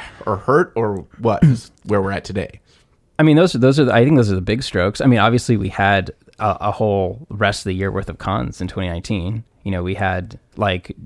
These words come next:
Speaker 2: Gen Con, ReaperCon, Nova. We had all the other cons, but,
Speaker 1: Mm-hmm.
Speaker 2: uh, you know, I don't think anybody's gonna dispute that Adepticon is the biggest one,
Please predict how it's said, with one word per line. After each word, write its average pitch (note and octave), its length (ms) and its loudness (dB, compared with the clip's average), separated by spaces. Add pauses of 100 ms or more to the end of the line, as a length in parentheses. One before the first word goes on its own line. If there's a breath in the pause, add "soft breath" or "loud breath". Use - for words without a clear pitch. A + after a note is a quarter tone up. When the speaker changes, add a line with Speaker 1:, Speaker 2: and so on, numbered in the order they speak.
(220)
Speaker 2:
Gen G2 260 -4
Con, F#2 420 -4 (240)
ReaperCon, F#2 840 -6
Nova. G#2 260 -2
We G2 80 -2
had C3 140 4
all A#2 140 6
the A2+ 80 4
other F2+ 160 -2
cons, G#2+ 580 -2
but, F#2+ 260 -2
Speaker 1:
Mm-hmm. F2 160 -6 (320)
Speaker 2:
uh, A2 60 -4
you G2+ 100 -4
know, E2 320 -10
I G#2 60 -6
don't F#2+ 320 -4
think G2 160 -6
anybody's F2 340 -10
gonna F2+ 160 -10
dispute - 380 -12
that F2+ 260 -6
Adepticon G2 500 -8
is F2+ 100 -12
the F2+ 60 -10
biggest F2+ 320 -10
one, - 360 -10